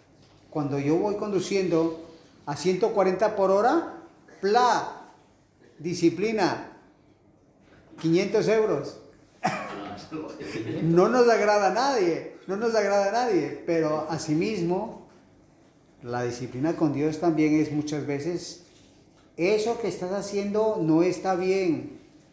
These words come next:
Por, tenemos que vivir la consecuencia de nuestros propios actos a veces.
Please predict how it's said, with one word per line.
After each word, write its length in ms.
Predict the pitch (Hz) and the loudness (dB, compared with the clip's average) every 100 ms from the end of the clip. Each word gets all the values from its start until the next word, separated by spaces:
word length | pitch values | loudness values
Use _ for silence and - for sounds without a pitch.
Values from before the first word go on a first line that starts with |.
| _ _ _ _ _ - - - - - - - _ - | _ _ _ _ _ -20 -20 -20 -20 -20 -20 -20 _ -2
Por, 560 | 165 160 160 - - - 151 120 127 | 2 4 2 -4 -14 -16 -14 -14 -10
tenemos 480 | 156 143 151 151 147 | -6 -2 -2 -2 -2
que 140 | 175 | 4
vivir 580 | 160 147 170 208 - - - _ - | 4 4 2 0 -6 -14 -20 _ -10
la 460 | 151 156 165 160 | -2 0 2 0
consecuencia 920 | - 156 - 151 139 - 185 190 208 202 | -2 -2 -2 -6 -6 -2 -2 -4 -6 -2
de 140 | 160 | -2
nuestros 400 | 139 139 143 123 | -2 -4 -6 -10
propios 520 | - 151 170 196 175 | -8 -8 -4 -4 -4
actos 640 | 151 185 170 - 131 113 113 | -4 -4 -8 -10 -8 -8 -10
a 80 | 110 | -10
veces. 640 | 139 165 - 156 170 - | -8 -6 -2 -4 -4 -12